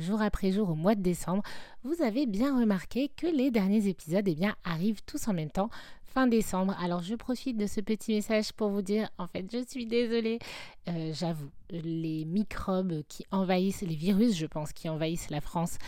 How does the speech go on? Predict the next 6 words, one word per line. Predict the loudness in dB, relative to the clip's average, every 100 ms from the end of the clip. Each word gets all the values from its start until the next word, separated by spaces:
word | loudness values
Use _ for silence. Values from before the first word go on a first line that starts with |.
| -8 -12 0
m'ont | 4 6 4 4
envahi | 6 8 6 2
moi | 2 4 6
aussi, | 4 2 -4 -4 -6 -2
mon | 2 6
énergie | 6 6 6 4 2 2 -2